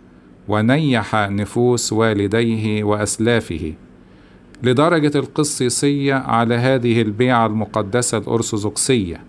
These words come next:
لموجب أنه حوى صفات الأهلية وجاز موجبات الاستحقاق لهذه العطية العلية.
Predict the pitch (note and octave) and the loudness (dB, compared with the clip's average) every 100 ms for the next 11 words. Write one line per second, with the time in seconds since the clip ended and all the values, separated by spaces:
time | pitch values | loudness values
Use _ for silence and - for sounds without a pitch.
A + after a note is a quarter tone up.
0 | - - - - - G#2+ A2 B2+ C3+ A#2 | -20 -20 -20 -20 -6 0 2 4 2 0
1 | G#2+ G2 G#2 G2+ A#2 B2 A2 G2+ F#2 C3 | -2 -2 -2 0 0 2 2 0 -2 0
2 | C#3+ A#2 G2 F#2+ G2+ - B2+ B2 G#2 G2+ | 2 2 2 -2 -4 0 0 0 -2 -2
3 | G#2 F#2+ G#2+ A#2+ A2 A2 G#2+ - - - | -4 -2 0 0 0 0 -2 -12 -20 -20
4 | - G2+ G#2+ G#2+ B2+ B2 A2 A2 A2+ G#2+ | -8 -2 0 2 2 2 2 0 0 0
5 | A2 G#2 G#2 G#2 A#2 A2+ G2+ G#2 - G2 | 0 0 0 2 2 0 0 -2 -2 -6
6 | - - A2+ A2 G#2 - G2+ G2+ G#2+ A2 | -8 -4 0 2 0 -4 -4 -2 0 0
7 | G#2 G2+ G2 G2 F#2 G#2 G2+ F#2+ F#2+ F#2 | 0 -2 0 0 0 -2 0 0 2 2
8 | F2+ E2 D#2 | 0 -2 -6